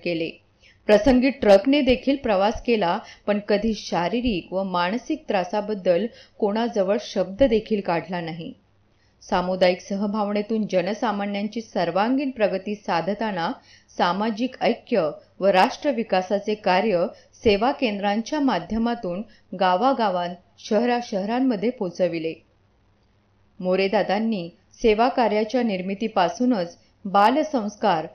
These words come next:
हा शब्द जोडून योग्य वयातच लहान मुलांवर संस्कार करणे गरजेचे असल्याचे अधोरेखित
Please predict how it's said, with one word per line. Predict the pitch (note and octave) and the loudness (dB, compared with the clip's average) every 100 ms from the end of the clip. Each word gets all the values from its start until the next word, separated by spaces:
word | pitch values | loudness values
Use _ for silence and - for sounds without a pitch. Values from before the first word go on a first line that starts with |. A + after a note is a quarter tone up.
| _ - | _ -6
हा | G#3 G3+ | -2 -2
शब्द | - A3+ A3+ B3 | 0 -4 2 0
जोडून | G#3 F#3+ F3 F#3 A#3 _ _ _ | 2 0 -2 -2 -6 _ _ _
योग्य | F#3 A#3 A#3+ A3+ | 2 4 4 4
वयातच | A#3+ F3+ F#3 A#3 - G3 - - | 4 4 6 4 2 -2 -2 -6
लहान | F#3+ G#3 C4+ | -4 0 0
मुलांवर | C#4+ C4+ C4+ C4+ C4+ C#4 | 2 2 2 2 2 -2
संस्कार | C4+ G3 G3+ - G#3+ | -4 -4 -2 0 0
करणे | G#3+ G3 G3+ | 0 -2 -2
गरजेचे | F#3+ F#3+ F3 F3+ G3 A3+ | 0 0 0 -2 -4 -2
असल्याचे | E3 E3 G3+ G#3+ G#3+ F3+ F#3+ - - - | -2 -2 0 0 0 -4 -4 -10 -20 -4
अधोरेखित | F#3 F3 G#3 B3+ A#3 A#3+ | -4 0 2 2 2 -4